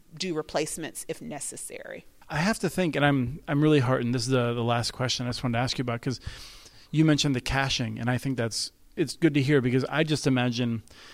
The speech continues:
Speaker 2: some of the kids, particularly that are on D S L, where it's less reliable, I can imagine situations in which they may do the homework and then lose it before it gets saved. And when I do that through my own fault and not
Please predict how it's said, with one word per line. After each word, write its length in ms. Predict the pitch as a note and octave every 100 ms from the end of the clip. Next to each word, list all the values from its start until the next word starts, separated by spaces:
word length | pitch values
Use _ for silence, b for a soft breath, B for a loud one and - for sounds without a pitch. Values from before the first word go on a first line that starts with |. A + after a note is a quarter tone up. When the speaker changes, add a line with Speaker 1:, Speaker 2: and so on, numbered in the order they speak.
| B
Speaker 2:
some 260 | - D3 D3+
of 60 |
the 80 | C#3
kids, 240 | C3 C#3+ A#2
particularly 640 | C#3+ F3+ F#3+ D#3 C#3 B2+
that 180 | B2 B2
are 80 | A#2+
on 160 | A#2
D 200 | G#2+ B2+
S 200 | A#2+ -
L, 300 | C#3+ C#3+ B2
where 140 | A#2+ A#2+
it's 140 | A#2
less 200 | C3+ B2+
reliable, 640 | C3 E3+ A3+ E3 B2 A2+ A#2+
I 140 | C3 C#3
can 160 | -
imagine 340 | C3+ E3+ F3+ D3
situations 640 | - B2+ C3+ B2+ A#2+ C3+
in 80 | B2+
which 160 | B2 -
they 100 | C3
may 200 | B2+ A#2+
do 220 | A2+ C#3+
the 100 | B2+
homework 520 | C3+ B2+ A#2+ A#2+ - b b b -
and 80 | C3
then 180 | C3
lose 240 | C#3+ D#3 B2
it 200 | A2 -
before 300 | B2 - B2
it 60 |
gets 140 | A2+ G#2
saved. 480 | - B2 A2 G#2 G2+ B B B B
And 320 | A#2 A2+ - -
when 160 | B2 D3
I 100 | F#3+
do 120 | D3+
that 200 | C3 B2+
through 180 | C3 B2
my 160 | A#2+
own 160 | B2 A#2+
fault 460 | - B2 A#2+ A#2+
and 140 | A#2 A2
not 240 | A#2 B2